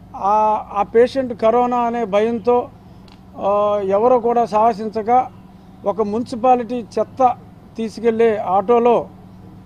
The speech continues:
ఆ, నా గ్రామానికి సంబంధించి, అంటే ఒక ఎంపీ స్వగ్రామంలో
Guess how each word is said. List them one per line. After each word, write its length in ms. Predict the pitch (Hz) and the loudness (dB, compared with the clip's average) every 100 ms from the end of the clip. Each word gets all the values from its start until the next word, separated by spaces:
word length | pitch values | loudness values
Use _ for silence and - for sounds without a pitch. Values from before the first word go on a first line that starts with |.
| - - - | -20 -8 -2
ఆ, 500 | 202 196 196 196 190 180 175 175 185 | 0 2 2 2 0 -4 -6 -4 -2
నా 340 | 214 262 285 | 2 4 2
గ్రామానికి 1400 | 262 277 277 277 277 277 285 277 277 269 269 269 262 269 | 4 4 4 4 2 2 2 2 0 0 0 -2 -4 -4
సంబంధించి, 760 | 220 247 247 247 247 202 254 - - - - - - | -2 -2 -2 -4 -4 -6 -10 -10 -16 -20 -20 -18 -4
అంటే 140 | 214 | 0
ఒక 200 | 233 202 | 0 0
ఎంపీ 500 | 208 196 202 277 220 - | -2 -2 -2 -4 -4 -8
స్వగ్రామంలో 1600 | - 180 185 262 269 226 175 - - - - - - 240 277 214 | -8 -4 0 2 2 0 -4 -14 -20 -20 -20 -20 -2 4 6 6